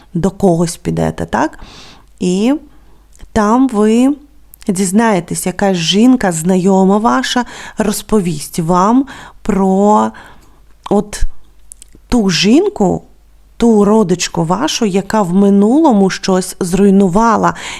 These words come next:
якісь процеси ваші зруйнувала і не дала вам можливості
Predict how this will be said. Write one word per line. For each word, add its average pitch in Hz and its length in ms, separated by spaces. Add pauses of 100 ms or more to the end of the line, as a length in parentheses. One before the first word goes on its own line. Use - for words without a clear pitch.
якісь 202 340
процеси 233 640
ваші 180 320
зруйнувала 185 800
і 196 100
не 190 140
дала 190 340
вам 185 280 (360)
можливості 208 880